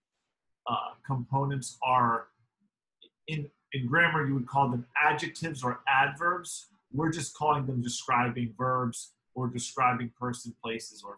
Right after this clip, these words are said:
thing, or a person, place, or thing. So an object or an actor will have a word that describes them, and then a verb also has a, a word that describes or qualifies them. And these could be words, these could be phrases, or these could be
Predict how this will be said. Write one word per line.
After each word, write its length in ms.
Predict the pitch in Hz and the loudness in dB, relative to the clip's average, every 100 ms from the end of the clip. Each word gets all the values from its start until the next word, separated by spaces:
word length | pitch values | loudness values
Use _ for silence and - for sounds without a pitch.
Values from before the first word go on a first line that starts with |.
| _ | _
thing, 200 | - - _ _ _ | -20 -20 _ _ _
or 120 | 113 110 | -6 -6
a 120 | - | -6
person, 320 | 113 - - - | -8 -8 -14 -16
place, 200 | 90 - | -16 -16
or 60 | - _ | -20 _
thing. 100 | _ | _
So 380 | - 127 120 - _ _ _ - | -10 -4 -2 -4 _ _ _ -8
an 120 | 123 139 | -4 4
object 480 | 139 147 135 151 - | 6 6 4 2 2
or 180 | 139 127 | 0 0
an 120 | 127 | 0
actor 380 | 139 135 - 143 | 0 0 -2 -4
will 140 | 123 123 | -4 0
have 220 | 127 127 | 0 0
a 60 | |
word 320 | 120 120 131 123 | -2 -2 -2 -4
that 140 | 117 | -8
describes 600 | - - 139 131 156 160 | -10 -8 -2 0 -2 -2
them, 180 | 196 190 190 _ _ _ | -2 -2 -6 _ _ _
and 120 | 131 | -2
then 120 | 139 131 | -2 -2
a 60 | |
verb 260 | 120 - 120 - | 0 0 0 -4
also 360 | 135 135 139 | -4 -4 -6
has 420 | 120 123 123 120 - 120 | -4 -2 -2 -4 -6 -6
a, 60 | 117 120 | -6 -6
a 60 | 113 | -4
word 280 | 123 123 120 - | 0 0 -2 -4
that 120 | 117 - | -6 -6
describes 640 | - - 120 113 113 120 - | -14 -6 0 2 2 -4 -12
or 60 | - | -14
qualifies 600 | - 117 113 - 104 - - | 0 0 0 -2 -6 -6 -8
them. 120 | 107 - _ _ _ | -10 -10 _ _ _
And 120 | 143 151 | -2 2
these 200 | 196 - | 0 0
could 180 | 180 | -2
be 140 | 165 143 | 0 0
words, 600 | 127 156 196 202 196 - | 4 6 6 4 0 -4
these 200 | 156 139 | -6 -6
could 140 | 139 127 | -4 0
be 120 | 120 | 0
phrases, 500 | - 151 160 160 - | 2 2 2 0 -6
or 160 | 131 | -6
these 220 | 127 123 - | -4 -4 -6
could 120 | |
be 100 | 107 | -14